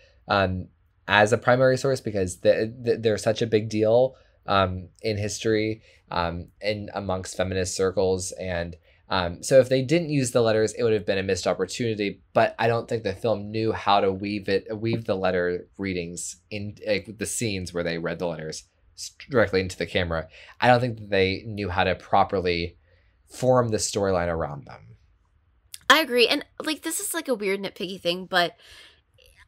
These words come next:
Speaker 2: I don't know if this is a, a strange thing to say, but I wanted more visuals of the letters. Like, I felt like they could have used the letters better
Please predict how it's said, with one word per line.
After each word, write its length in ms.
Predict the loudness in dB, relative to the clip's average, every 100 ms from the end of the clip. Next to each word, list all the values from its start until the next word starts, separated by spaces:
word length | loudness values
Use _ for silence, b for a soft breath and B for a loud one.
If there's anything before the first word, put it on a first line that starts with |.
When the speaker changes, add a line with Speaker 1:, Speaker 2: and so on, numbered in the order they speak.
| 0
Speaker 2:
I 100 | 0
don't 160 | -2
know 120 | -4
if 80 | -4
this 220 | -6 -10
is 120 | -6 0
a, 260 | 0 0
a 100 | -2
strange 320 | -6 -4 -6 -6
thing 140 | -8
to 80 | -2
say, 100 | 0
but 160 | 0 -2
I 120 | -4
wanted 260 | -4 -6
more 240 | -6 -4 -6
visuals 720 | -4 -4 -4 -4 -4 -4 -4 -6
of 180 | -6
the 100 | -2
letters. 460 | -2 0 -2 -2 -2
Like, 180 | -6 -4
I 160 | -4 -4
felt 280 | -6 -8 -4
like 220 | -6 -6
they 80 | -10
could 180 | -8
have 100 | -10
used 280 | -6 -8 -6
the 80 | -6
letters 340 | -4 -4 -6
better 440 | -8 -6 -2 -2